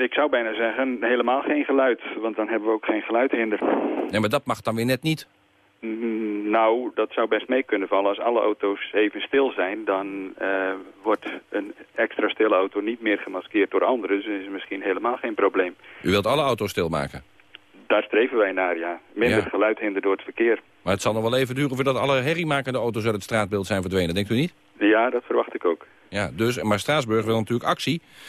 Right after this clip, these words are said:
Speaker 2: Want die elektrische auto's, overigens, als je er wel eens een voorbij, eh, ziet rijden of hoort rijden, ze maken wel degelijk geluid.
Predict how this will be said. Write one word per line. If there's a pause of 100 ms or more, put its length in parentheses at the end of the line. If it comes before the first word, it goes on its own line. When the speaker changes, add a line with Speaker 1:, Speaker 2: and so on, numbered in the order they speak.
(200)
Speaker 2:
Want
die
elektrische
auto's,
overigens,
als
je
er
wel
eens
een
voorbij,
eh,
ziet
rijden
of
hoort
rijden, (420)
ze
maken
wel
degelijk
geluid.